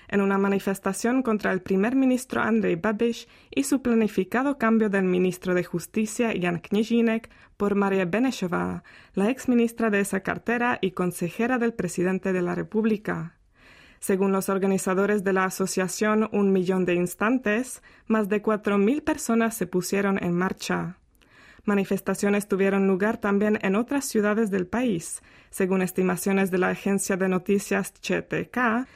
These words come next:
más de tres mil quinientos protestantes se reunieron en la ciudad de Brno.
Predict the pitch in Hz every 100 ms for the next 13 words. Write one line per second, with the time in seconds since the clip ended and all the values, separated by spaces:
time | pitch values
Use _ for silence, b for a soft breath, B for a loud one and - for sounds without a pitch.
0 | B - 214 220 185 196 185 196 202 -
1 | 240 262 311 311 - 202 214 269 320 302
2 | 233 269 254 208 214 214 214 196 185 185
3 | 185 196 226 226 180 175 160 185 180 196
4 | 170 175 160 175 180 170 165